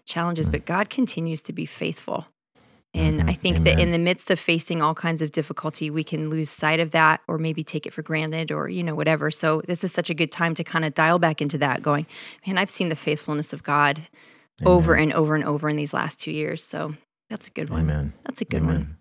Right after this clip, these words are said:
Speaker 1: I like that one, Brian. Good job.
Speaker 2: Mm. Well, thank you.
Speaker 1: Uh,
Speaker 2: Thank
Speaker 1: my
Speaker 2: you.
Speaker 1: s-,
Speaker 2: Thank you.
Speaker 1: <laughs> my, <laughs> my second one is my church. You know, there's
Speaker 2: Aw.
Speaker 1: no, there's no perfect church.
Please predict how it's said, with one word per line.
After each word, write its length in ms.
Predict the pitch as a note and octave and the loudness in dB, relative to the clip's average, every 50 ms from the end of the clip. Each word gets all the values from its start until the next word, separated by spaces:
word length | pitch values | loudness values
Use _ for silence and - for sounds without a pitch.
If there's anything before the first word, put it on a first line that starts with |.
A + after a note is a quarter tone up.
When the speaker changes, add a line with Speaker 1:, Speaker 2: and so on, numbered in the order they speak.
| _ - - | _ -12 -8
Speaker 1:
I 60 | G3+ | -6
like 180 | F#3 F3+ D#3 - | -6 -6 -6 -6
that 140 | - - - | -6 -6 -6
one, 140 | F#3+ F#3 F#3 | -6 -6 -6
Brian. 260 | F#3+ G3 G3 F#3 F#3 | -6 -6 -6 -6 -6
Good 160 | F3+ - F#3+ | -8 -10 -10
job. 240 | - F3 E3+ E3+ F3+ | -6 -4 -4 -4 -2
Speaker 2:
Mm. 240 | - D2+ D2 C#2+ C2 - - - - - - | -2 -2 -2 -2 -4 -6 -10 -16 -14 -8 -6
Well, 240 | D2+ D2+ D#2+ E2+ - | -4 -2 -2 -2 -4
thank 140 | - D#2+ - | -2 2 4
you. 60 | - | 6
Speaker 1:
Uh, 200 | A3+ A3+ A3+ A3+ A3+ | 6 6 8 8 8
Speaker 2:
Thank 100 | A3+ A3+ | 8 8
Speaker 1:
my 80 | B3+ | 6
Speaker 2:
you. 60 | D4+ | 6
Speaker 1:
s-, 520 | F#4+ - - - C#4 - - - C3 - - | 4 4 4 6 8 8 8 6 2 0 0
Speaker 2:
Thank 280 | - A#2 C3+ C3 - - | 2 4 4 4 6 6
you. 200 | A#2 G#2+ G#2+ G#2 | 8 8 8 6
Speaker 1:
<laughs> 20 | - | 6
my, 120 | - - - - D#4+ - - - D4+ - - - C4 - - - | 6 4 4 4 2 4 4 4 4 4 2 0 0 0 2 4
<laughs> 320 | D#4+ D#4+ - - - F4+ G#4+ - - - - - - - - - - - - - - - - - - - - - | 4 4 4 4 4 4 4 2 0 -4 -4 -4 -4 -2 -4 -4 -4 -2 -2 -2 -2 -2 -4 -4 -6 -6 -6 0
my 340 | B3 A#3+ A#3+ A#3+ B3+ C4 D4 | 2 4 6 8 8 8 6
second 420 | C4+ - - C4+ A#3+ - - C#4+ C4+ | 6 4 4 4 4 4 2 2 4
one 200 | G#3 G#3+ G#3 F#3+ | 4 6 6 8
is 280 | F#3 F#3+ G3+ G3 - | 6 6 6 4 4
my 140 | A#3+ A#3+ C4 | 4 4 4
church. 640 | B3 - - G4 G4 - - - - - - - - C4 C#4 - - | 4 4 4 6 6 6 4 2 0 -4 -4 -4 -6 -10 -12 -4 2
You 140 | A#3 B3 C4+ | 6 6 8
know, 200 | C4+ C4 B3+ B3+ | 8 8 6 6
there's 400 | A#3 A#3+ C4+ D#4+ G#4+ G#4 F4 - | 6 6 6 8 8 8 8 8
Speaker 2:
Aw. 40 | |
Speaker 1:
no, 340 | C4 B3 B3 B3 B3 B3+ A#3+ - | 8 8 8 8 6 6 4 2
there's 220 | - D4 F4+ F4 - | 2 2 2 4 4
no 120 | C4+ C4 | 4 4
perfect 380 | B3+ - - A3 - - F#3+ - | 4 2 0 2 2 0 -2 0
church. 500 | - - D#3+ E3 E3+ - - - - | 2 4 4 4 2 0 -4 -6 -6